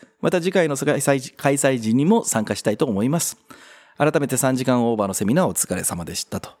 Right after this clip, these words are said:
いうことでおはがきをいただきましたが。<laughs> いや、別にそんな怒んないよ。怒ん-、いや、怒るか。社内だというか、僕は。<laughs> あの、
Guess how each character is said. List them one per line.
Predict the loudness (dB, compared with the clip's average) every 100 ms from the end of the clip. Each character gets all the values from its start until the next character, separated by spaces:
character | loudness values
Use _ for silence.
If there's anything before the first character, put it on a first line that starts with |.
| -10
い | -6
う |
こ | -2
と | 2
で | 0
お |
は | 0
が | -2
き | 0 -2
を |
い | -2
た |
だ | -2 -2
き | 0
ま | 0
し | 0
た | -4
が。 | -4 -10 -18 _ _ -20 -10 -4
<laughs> | -4 -2 -6 -6 -8 -2
い | 0
や、 | 0
別 | -2 -6
に | -6 -6 -6 -8
そ | -4 -2
ん | 0
な | 0
怒 | -2 0 0
ん | 2
な | 0
い | 0
よ。 | -2 -2 -4 -6 _ _
怒 | -6 0 0
ん-、 | 0
い |
や、 | -2 -2
怒 | -2 0 0
る | 0
か。 | -4 -4 -6 -8 -12
社 | -2 2
内 | 4 2
だ | 0
と | 0
い | 0 0
う | 0
か、 | -2
僕 | -4 -6 -4
は。 | -2 -4 -8 _ _ _
<laughs> | -16 -16 -8 -4
あ | 0
の、 | -2 -4